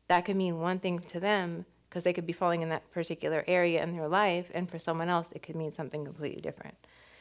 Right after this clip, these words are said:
Um, so dreams come in a language that you can understand and in a way that's meaningful to you.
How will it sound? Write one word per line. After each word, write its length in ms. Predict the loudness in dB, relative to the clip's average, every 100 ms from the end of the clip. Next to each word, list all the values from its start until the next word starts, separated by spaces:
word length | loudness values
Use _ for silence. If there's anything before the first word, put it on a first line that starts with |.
| -20 -12 0
Um, 280 | 2 2 -2
so 180 | -2
dreams 380 | 0 2 2 0
come 280 | 2 4 6
in 140 | 4
a 100 | 2
language 640 | 2 2 2 2 0 -2 -2
that 200 | 0 0
you 120 | 0
can 160 | 0
understand 760 | 0 -2 -4 -4 -2 0 -2 -6 -14 -20 -20 -20 -20 _ -2
and 380 | 0 0 -2 -2
in 180 | 0
a 80 | 0
way 240 | 2 2 4
that's 240 | 0 -2
meaningful 500 | -2 -2 -4 -4 -6
to 140 | -6 -8
you. 300 | -8 -10